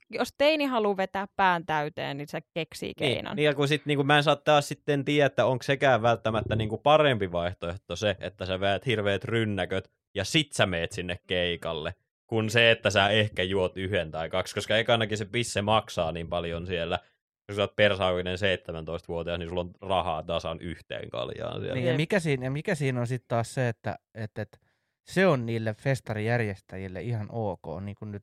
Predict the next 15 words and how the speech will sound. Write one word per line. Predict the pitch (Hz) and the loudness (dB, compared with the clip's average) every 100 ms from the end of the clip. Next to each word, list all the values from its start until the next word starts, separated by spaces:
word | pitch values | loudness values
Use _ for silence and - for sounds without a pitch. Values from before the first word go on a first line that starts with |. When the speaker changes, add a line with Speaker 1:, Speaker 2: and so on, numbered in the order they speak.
| - | -12
Speaker 3:
otetaan | 104 98 104 95 | -12 -8 -8 -6
esimerkiksi | 104 107 98 98 - - 107 | -8 -8 -10 -12 -16 -16 -8
Tuska | 117 - - - _ _ _ | -8 -8 -10 -12 _ _ _
Speaker 1:
Mm. | 190 185 196 _ | -14 -14 -16 _
Speaker 3:
silloin, | 107 101 104 104 95 - _ _ _ _ _ _ _ _ _ _ _ _ _ | -8 -6 -4 -4 -8 -16 _ _ _ _ _ _ _ _ _ _ _ _ _
kun | 107 | -6
me | 113 | -2
oltiin | 110 101 107 98 | -2 -2 -8 -8
vielä | 104 104 101 | -6 -4 -4
alaikäisiä | 104 101 98 - 95 107 98 | -4 -6 -8 -10 -12 -12 -12
ja | 101 | -12
käytiin | - 101 - 95 101 | -10 -12 -12 -16 -14
siellä. | 110 117 123 _ _ _ _ _ _ _ _ | -12 -12 -14 _ _ _ _ _ _ _ _
Niin | 117 113 | -12 -8
mikä, | 139 | -4